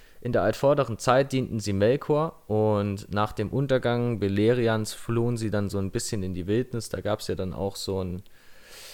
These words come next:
äh, so eine kleine Übergangsphase, in der mal nichts Böses passiert ist. Da haben sie sich dann einfach irgendwo in der Wildnis niedergelassen und so ihre kleinen eigenen Stämme gebildet.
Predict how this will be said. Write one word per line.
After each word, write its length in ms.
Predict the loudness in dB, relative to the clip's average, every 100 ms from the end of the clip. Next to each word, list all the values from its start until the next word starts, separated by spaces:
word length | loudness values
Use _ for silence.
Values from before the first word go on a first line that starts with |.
| -20 -20 -16 -6
äh, 260 | -4 -4 -8 -12 -20 -18
so 100 | -10
eine 100 | -10
kleine 320 | -2 2 4
Übergangsphase, 840 | 4 4 4 2 0 2 4 4 2
in 120 | 4
der 120 | 4
mal 140 | 4
nichts 280 | 4 2 0
Böses 360 | 2 2 2 4
passiert 460 | 6 8 6 2
ist. 240 | 0 -2 0
Da 80 | 0
haben 180 | 0
sie 140 | -2 -6
sich 180 | -6 -4
dann 160 | -4
einfach 340 | -2 -4 -6 -4
irgendwo 520 | -4 -4 -4 0 0
in 80 | 0
der 160 | 0
Wildnis 360 | -2 -4 -8 -6
niedergelassen 640 | -2 0 2 2 0 0
und 140 | -4 -4
so 80 |
ihre 320 | -2 0 0 0
kleinen 380 | 0 0 0
eigenen 420 | 0 0 0 -2 -2
Stämme 340 | 0 0 0
gebildet. 600 | -2 0 0 0 -4 -8